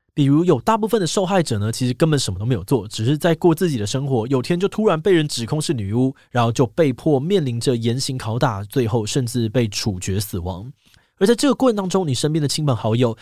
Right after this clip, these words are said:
也会因为害怕被牵连，被迫要跟你划清界限。审判的过程当中，也没有人愿意帮助你，光想象的就觉得非常的恐怖又无助。而且这些暴行影响的不只是受害者本人而已，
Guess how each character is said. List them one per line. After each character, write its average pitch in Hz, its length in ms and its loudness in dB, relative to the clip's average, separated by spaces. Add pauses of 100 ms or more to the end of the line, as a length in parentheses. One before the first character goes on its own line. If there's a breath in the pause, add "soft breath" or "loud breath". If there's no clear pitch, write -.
(180 loud breath)
也 123 100 2
会 127 220 2
因 131 140 -4
为 131 100 2
害 147 180 -2
怕 143 140 -2
被 123 140 -2
牵 165 240 -4
连， 113 200 0 (220 loud breath)
被 139 160 0
迫 120 180 0
要 113 120 2
跟 110 120 0
你 101 120 -4
划 98 240 -4
清 95 160 -6
界 90 180 -12
限。 - 260 -6 (460 soft breath)
审 - 220 0
判 139 120 2
的 131 80 0
过 151 140 2
程 139 100 2
当 139 160 -2
中， 151 200 2
也 143 100 2
没 123 140 2
有 196 120 4
人 123 300 2
愿 175 180 2
意 147 80 2
帮 113 200 -4
助 113 160 -4
你， 90 200 -8 (280)
光 135 200 2
想 101 200 -2
象 135 200 0
的 104 160 -2 (200 loud breath)
就 139 120 4
觉 104 200 -2
得 107 120 0
非 135 240 2
常 117 160 -2
的 107 60 -2
恐 98 260 -4
怖 107 200 -2
又 98 120 0
无 92 240 -8
助。 - 280 -2 (560 soft breath)
而 175 100 0
且 226 160 2
这 240 160 -2
些 254 100 2
暴 262 300 2
行 123 240 -2
影 131 140 0
响 147 200 -2
的 107 60 -2
不 233 140 -4
只 104 180 -4
是 120 80 0
受 160 180 2
害 156 120 4
者 110 140 0
本 101 160 -4
人 85 160 -8
而 95 160 -6
已， 101 200 -4